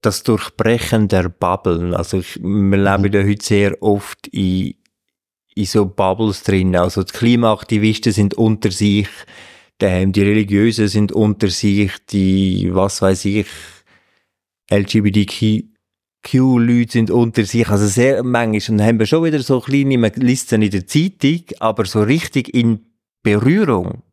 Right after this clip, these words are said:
Speaker 1: und Diskussion mit diesen verschiedenen Leuten so. Das ist ja nur noch, findet eigentlich nur im Kopf statt. Und auch Social Media, die ganzen, die Algorithmen lassen einem ja auch mehr oder weniger in der eigenen Bubble kreisen, so.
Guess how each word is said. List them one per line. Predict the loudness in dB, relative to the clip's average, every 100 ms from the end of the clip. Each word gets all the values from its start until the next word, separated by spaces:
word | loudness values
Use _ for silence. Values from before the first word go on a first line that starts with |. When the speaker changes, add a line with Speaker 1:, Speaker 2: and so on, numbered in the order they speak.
| _
Speaker 1:
und | -2 0 0 -6 -2
Diskussion | 0 0 -2 0 2 2 0 -2
mit | 0
diesen | 0 0
verschiedenen | -2 -4 -4 -2 -4
Leuten | -2 -6 -8
so. | -10 -10 -12 _ _ _ _ _ _ _ _ _ _ _ _ _ _
Das | -4 -2
ist | 0
ja | 2
nur | 2 2
noch, | 0 -2
findet | -10 -12 -6 -2 0 2
eigentlich | 2
nur | 2
im | 0
Kopf | -2 -2 -4 -6
statt. | -4 -2 0
Und | 0 0
auch | 0
Social | 0 0 0 0
Media, | 0 0 -2 -2
die | 0 0
ganzen, | 0 -2 -2 0 0 0 -4 -16 -20 -4
die | -2
Algorithmen | 0 0 2 0 0 0 0 0 -4 _ _ _ _
lassen | 0 2 2
einem | 2 2
ja | 0 0 0
auch |
mehr | 2 2 2
oder | 0 0
weniger | 0 0 0
in | 0
der | 0
eigenen | 0 -2 -2 0
Bubble | -2 0 -2 -2
kreisen, | -4 -6 -8 -12 -14
so. | -16 -18